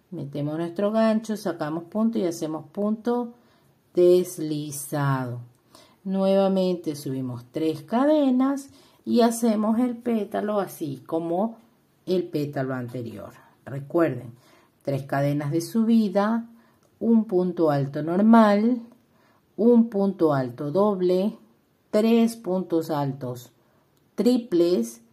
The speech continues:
nuevamente un punto alto doble y un punto alto normal. Y finaliza con tres cadenas. Entonces vamos a hacer este otro pétalo y ahí sí completamos la vuelta, miren.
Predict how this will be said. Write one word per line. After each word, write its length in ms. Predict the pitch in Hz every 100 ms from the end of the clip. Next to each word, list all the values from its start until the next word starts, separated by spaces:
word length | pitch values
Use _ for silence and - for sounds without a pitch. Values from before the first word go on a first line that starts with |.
| _ _ -
nuevamente 1080 | 196 202 202 190 180 175 156 139 139 120 - -
un 400 | 175 196 202 190
punto 460 | 180 175 170 151
alto 500 | 139 127 123 139 135 - _
doble 680 | - 151 202 220 247 269 -
y 200 | 190 185
un 240 | 202 196 190
punto 460 | 185 180 170 165
alto 360 | 151 139 139 131
normal. 560 | 127 127 123 117 117 120 - _ _ -
Y 100 | 180
finaliza 880 | 175 214 214 202 185 196 - 208 190
con 420 | - 226 240 226 - _ _
tres 360 | 165 156 139
cadenas. 680 | - 143 131 120 104 98 - _ _ _
Entonces 320 | _ 156 143 143
vamos 280 | 135 147
a 60 | 165
hacer 240 | 165 165
este 260 | 165 160 156
otro 260 | 147 170 180
pétalo 560 | 208 190 190 196 202
y 120 | 170
ahí 220 | 151 135 131
sí 460 | - 233 285 294 - _ - - _ _ _ _ _ _ _
completamos 800 | - 175 165 160 139 151 160 160
la 240 | 151 139 135
vuelta, 540 | 139 131 117 113 117
miren. 360 | 113 95 92